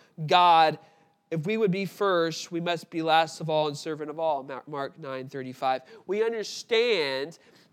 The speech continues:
that we are God's children, we understand that all that we have is in Christ, so that if something happens to us, if something's taken from us,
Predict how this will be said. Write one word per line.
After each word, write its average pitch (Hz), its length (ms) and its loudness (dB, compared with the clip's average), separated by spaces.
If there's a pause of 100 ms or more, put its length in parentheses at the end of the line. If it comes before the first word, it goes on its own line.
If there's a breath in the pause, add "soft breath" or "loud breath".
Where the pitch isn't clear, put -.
that 170 280 2
we 247 340 -2
are 185 160 0
God's 151 380 -2
children, 143 760 -4 (200 loud breath)
we 226 220 0
understand 233 560 0
that 196 180 -2
all 262 360 4
that 240 180 0
we 202 140 -6
have 185 560 0
is 165 120 -8
in 165 220 -8
Christ, 170 600 2 (160 loud breath)
so 247 120 -8
that 233 100 2
if 208 40 -8
something 320 360 0
happens 269 680 -2
to 180 160 -4
us, 214 140 0 (180 loud breath)
if 208 80 -12
something's 262 300 -2
taken 294 520 -2
from 180 220 -6
us, 160 180 0